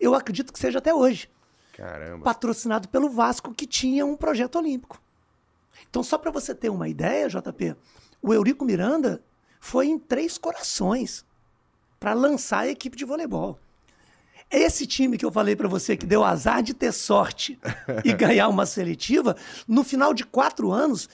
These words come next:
Speaker 1: tinha morando em Três Corações Giovani, Marcelinho, Dante, Ricardinho, todos esses em Três Corações. Você imagina o que, que era uma cidade com sessenta mil habitantes com uma equipe de voleibol com essa al-,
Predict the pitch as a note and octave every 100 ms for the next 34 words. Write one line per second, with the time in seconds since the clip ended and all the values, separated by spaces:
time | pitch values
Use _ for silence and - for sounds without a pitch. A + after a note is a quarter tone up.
0 | - - - D4 E4 E4 D4+ B3+ B3 A#3+
1 | A3+ - F3+ - F#3+ F3 E3 C#4+ A#3 C4
2 | B3+ B3 A3+ _ _ _ _ _ - A3
3 | A#3+ - C#4 A#3 B3+ B3 B3 A#3 _ _
4 | _ _ _ _ _ _ - F#3 D4 C4+
5 | B3+ - - C4+ C#4 _ _ _ _ _
6 | - G#3 C4 C#4+ B3+ G3 G3 B3 B3 B3
7 | B3 - _ _ _ _ _ D4 D4 C#4+
8 | A3 B3+ B3+ D#4+ B3+ A#3+ - D4 - A3+
9 | G#3+ A#3 A3+ G3 D#4+ B3 B3+ B3 A3 G3+
10 | E3+ - - - A3+ - A3 G3 - G#3+
11 | G#3 G#3+ - G3+ G3+ F#3+ G3+ G3 G#3 G#3+
12 | A#3+ - D4+ E4 - C#4 C#4 C#4 C#4 G#3+
13 | G#3+ C#4+ - - - _ _ - B3 A#3+
14 | C#4+ C#4